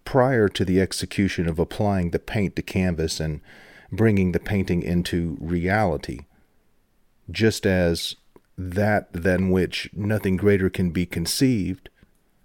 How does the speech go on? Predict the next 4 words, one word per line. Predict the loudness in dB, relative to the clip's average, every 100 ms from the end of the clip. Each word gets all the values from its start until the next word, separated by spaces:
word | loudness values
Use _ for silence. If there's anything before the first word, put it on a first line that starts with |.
| _ -2
exists | -2 0 2 2 2 -6 -4
in | -2
the | 0 0
understanding | 0 2 -2 -2 -2 -2 -2 -4 -8